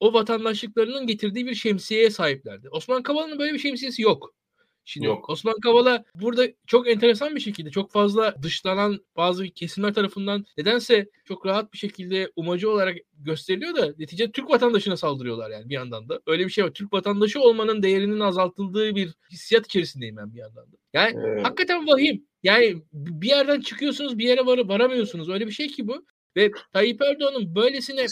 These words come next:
Speaker 1: mesela bence kontrolsüz, bence önünü arkasını çok düşünmeden yaptığı hareketlere etrafında da çok fazla, e, kişinin dur dememiş olmasını sadece açıkçası otoriterliğine veyahut da tek adamlığına da bağlamıyorum. Sonuçta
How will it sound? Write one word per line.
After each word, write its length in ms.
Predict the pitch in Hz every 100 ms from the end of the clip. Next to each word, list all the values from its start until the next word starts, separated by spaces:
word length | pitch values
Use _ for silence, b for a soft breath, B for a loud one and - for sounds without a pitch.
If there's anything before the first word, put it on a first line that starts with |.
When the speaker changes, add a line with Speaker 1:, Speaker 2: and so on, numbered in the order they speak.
| -
Speaker 1:
mesela 420 | 190 226 226 214 _ _ _ - 147
bence 240 | 214 226
kontrolsüz, 800 | 233 226 214 226 220 208 214 143
bence 260 | 160 190 214 -
önünü 280 | 175 202 226
arkasını 480 | 208 208 208 214
çok 220 | 208 214 190
düşünmeden 420 | - 233 214 190
yaptığı 360 | 180 180 -
hareketlere 680 | 208 190 185 180 - 156 240 b b b
etrafında 600 | 147 180 202 202 254 339
da 80 | 330
çok 220 | 262 247
fazla, 400 | 240 226 240 233 -
e, 180 | 165
kişinin 480 | 165 202 220 220 202 147
dur 180 | 220 226
dememiş 380 | 233 277 240 202
olmasını 460 | 180 156 - 226
sadece 580 | - 214 277 277 233 208 b b -
açıkçası 520 | 139 208 208 - 233
otoriterliğine 880 | 170 170 196 202 202 202 202 208 190
veyahut 240 | 185 190
da 40 |
tek 200 | - 185
adamlığına 400 | 196 196 196 233
da 80 | 240
bağlamıyorum. 440 | 180 175 294 277 180
Sonuçta 440 | 214 214 - 254